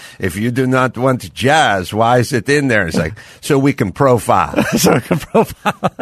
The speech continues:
Speaker 1: I like Woodward Dream
Speaker 2: Yeah,
Speaker 1: Cruise
Speaker 2: yeah, yeah.
Speaker 1: and Laguna Seca going on at the same time so I can find out who the real car guys are.
Speaker 2: <laughs>
Speaker 1: I like to profile.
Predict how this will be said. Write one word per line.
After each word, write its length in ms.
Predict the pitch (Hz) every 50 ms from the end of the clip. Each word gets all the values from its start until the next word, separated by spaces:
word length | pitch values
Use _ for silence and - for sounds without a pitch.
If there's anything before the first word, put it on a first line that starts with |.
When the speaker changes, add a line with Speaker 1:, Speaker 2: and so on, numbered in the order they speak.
| - -
Speaker 1:
I 160 | 135 165 180
like 320 | 170 160 170 180 180 - - - - - - - 120
Woodward 680 | 143 160 160 151 131 147 156 156 156 151 123 92 -
Dream 480 | - - 123 135 160 165 170 165 147 143
Speaker 2:
Yeah, 60 | - 190 220 240 226 185 165 156 151
Speaker 1:
Cruise 240 | 151 143 143 143 135
Speaker 2:
yeah, 260 | 175 160 151 143 143
yeah. 100 | 147 156
Speaker 1:
and 160 | 156 151 147 131
Laguna 360 | 127 113 - 160 156 147 -
Seca 340 | - - 170 165 135 147 135
going 300 | 113 143 147 147 147 147
on 180 | 147 143 139
at 40 | 135
the 40 | 117 -
same 200 | - 151 139 120
time 220 | 151 165 156 143
so 120 | - -
I 40 | 131
can 140 | - 131 107
find 300 | - - 185 175 170 170
out 120 | 165 156
who 80 | 127 170
the 120 | 156 160
real 200 | 143 156 160 135
car 360 | - - - - 156 147 143 123
guys 380 | 123 113 98 82 71 - 123
are. 180 | 92 69 62 - - 123 117 - - 139 - - 139
Speaker 2:
<laughs> 460 | - - - 156 131 _ - - -
Speaker 1:
I 60 | 120
like 160 | 135 135 123 -
to 80 | 135
profile. 680 | - - - 143 131 127 - - 107 87 69 58 58